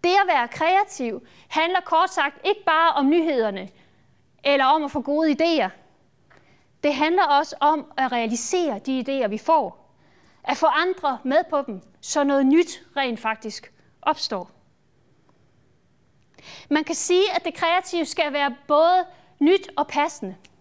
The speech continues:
Det er de fleste kreativitetsforskere faktisk enige om i dag.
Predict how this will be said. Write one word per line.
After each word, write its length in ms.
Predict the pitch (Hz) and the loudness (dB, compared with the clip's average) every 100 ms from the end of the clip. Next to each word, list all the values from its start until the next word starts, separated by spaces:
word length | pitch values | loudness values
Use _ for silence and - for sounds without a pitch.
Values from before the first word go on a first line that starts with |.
| _ _ _ _ _ _ _ _ _ _ _ _ _ _ - _ - | _ _ _ _ _ _ _ _ _ _ _ _ _ _ -20 _ -4
Det 60 | 311 | 0
er 40 | |
de 100 | 330 | 0
fleste 420 | 330 370 320 - 294 | 0 0 0 -2 -4
kreativitetsforskere 1200 | 294 285 294 - 359 294 - 269 247 247 277 233 | 0 0 -2 -6 -4 -6 -6 -4 -4 -4 -6 -4
faktisk 440 | 277 - 277 - | -4 -6 -10 -8
enige 400 | 277 302 330 262 | -4 -2 0 -2
om 120 | 240 240 | -2 -4
i 40 | |
dag. 260 | 214 220 | -6 -10